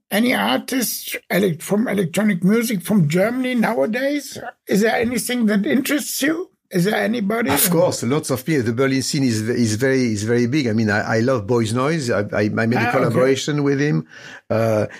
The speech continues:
Speaker 2: I, I, I, I love lots, lots of different, uh, kind of, uh, com-, kind of young artists. I,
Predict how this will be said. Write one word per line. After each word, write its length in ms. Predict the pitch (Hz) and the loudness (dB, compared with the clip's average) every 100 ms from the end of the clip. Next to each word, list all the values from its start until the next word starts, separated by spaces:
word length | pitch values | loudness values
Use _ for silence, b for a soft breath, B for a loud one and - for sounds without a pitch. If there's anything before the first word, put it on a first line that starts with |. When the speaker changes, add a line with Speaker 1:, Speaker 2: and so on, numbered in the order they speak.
| B | B
Speaker 2:
I, 260 | 120 117 113 | -2 0 2
I, 240 | 120 120 123 | 2 0 2
I, 280 | 120 113 113 | 2 2 0
I 120 | 120 120 | 0 2
love 260 | 139 131 | 2 0
lots, 340 | 143 202 - - | 0 0 -2 -2
lots 240 | 165 196 | -2 0
of 160 | 165 - | -2 -2
different, 480 | 135 120 143 131 123 | -6 -2 0 0 2
uh, 260 | 120 113 113 B B - | 2 2 0 B B -8
kind 240 | - 127 117 | 0 2 2
of, 240 | 113 - | 0 0
uh, 240 | 110 104 104 b b | 2 2 0 b b
com-, 280 | - 113 110 | 0 0 0
kind 280 | - 127 113 | 0 2 2
of 360 | 110 - - - | 0 -6 -20 -6
young 260 | 117 127 127 | 0 2 4
artists. 420 | 120 117 131 - | 2 0 -4 0
I, 180 | 104 | 0